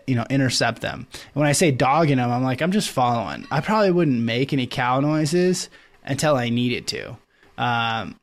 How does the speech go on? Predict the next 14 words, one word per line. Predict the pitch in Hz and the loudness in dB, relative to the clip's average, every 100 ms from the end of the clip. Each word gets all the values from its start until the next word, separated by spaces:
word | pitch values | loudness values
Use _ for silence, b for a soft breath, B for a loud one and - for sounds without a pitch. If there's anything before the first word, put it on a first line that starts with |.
| _ _ | _ _
I'm | 135 135 | -2 0
just | 139 135 - | 0 -2 0
gonna, | 135 120 120 | 0 0 -2
you | 120 | -2
know, | 113 110 - | -2 -4 -4
kinda | 139 123 | -2 0
cruise | - 139 | 2 2
along. | 131 135 | 2 2
And | 170 | 4
it | 190 | 4
depends, | 196 - 226 117 | 4 4 4 2
right? | 131 143 | 2 2
Like, | 143 135 B B B | 2 0 B B B
uh, | - 139 143 139 | 0 2 4 0